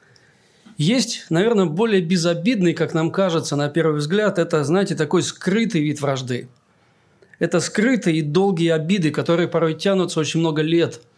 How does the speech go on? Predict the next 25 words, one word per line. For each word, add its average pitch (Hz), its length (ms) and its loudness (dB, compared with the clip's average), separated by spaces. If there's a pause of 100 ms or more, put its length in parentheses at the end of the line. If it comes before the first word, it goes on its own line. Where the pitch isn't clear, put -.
(380)
И 151 100 -2
люди 185 260 2
вот 170 160 2
эту 175 200 0
боль 160 420 0
или 147 160 0
горечь 156 480 -2
носят 175 420 0
в - 80 -8
себе, 160 280 -2
в - 60 -4
своем 151 200 -2
сердце, 190 600 -2 (1160)
и 175 100 2
на 170 120 4
самом 185 340 2
деле 175 220 2
отравляют 160 600 2
и 175 100 -2
свою 175 340 2
жизнь, 160 300 0
и 147 60 2
жизнь 147 220 0
других 143 360 0
людей. 131 420 -2